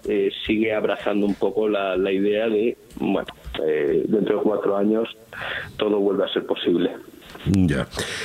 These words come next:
Speaker 2: Ahora fíjate, eh, Rafael, volviendo al día de hoy, en breve,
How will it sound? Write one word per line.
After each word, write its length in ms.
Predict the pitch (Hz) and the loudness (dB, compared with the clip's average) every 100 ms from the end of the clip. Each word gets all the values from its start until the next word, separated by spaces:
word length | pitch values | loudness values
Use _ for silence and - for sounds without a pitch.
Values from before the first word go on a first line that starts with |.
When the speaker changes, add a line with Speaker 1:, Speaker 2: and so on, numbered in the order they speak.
| - - | -6 -2
Speaker 2:
Ahora 240 | 139 165 | 0 2
fíjate, 1000 | 151 170 - 127 - 110 101 110 98 95 | 0 0 0 -2 2 2 2 2 2 2
eh, 40 | 92 | 2
Rafael, 380 | 98 90 135 139 | 2 0 0 0
volviendo 460 | 113 120 214 214 | 2 2 2 2
al 80 | 127 | 2
día 500 | 117 131 117 104 82 | 2 2 2 0 2
de 160 | 73 73 | 2 2
hoy, 340 | 85 95 104 - - - - - - | 2 2 0 -2 -12 -10 -10 -10 -4
en 340 | 78 92 92 | 0 4 4
breve, 540 | 92 147 185 101 123 | 4 2 2 4 2